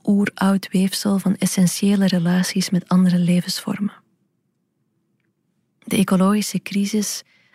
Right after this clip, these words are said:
dwingt om te wisselen naar een perspectief dat geschikter is dan dat van de mens om op grote schaal na te denken.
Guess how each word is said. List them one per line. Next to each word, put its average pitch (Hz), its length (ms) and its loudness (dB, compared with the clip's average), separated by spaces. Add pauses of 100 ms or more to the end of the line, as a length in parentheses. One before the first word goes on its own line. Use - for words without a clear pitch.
(180)
dwingt 196 440 2
om 196 120 4
te 185 160 -2
wisselen 208 520 -2 (340)
naar 185 160 2
een 175 120 4
perspectief 190 640 -2
dat 190 200 -2
geschikter - 580 -4
is 190 200 0
dan 180 160 2
dat 175 200 0
van 175 140 0
de 180 80 4
mens 180 360 2
om 180 120 2
op 170 120 0
grote 190 340 -2
schaal 185 300 -2
na 180 260 4
te 190 120 -6
denken. 180 360 0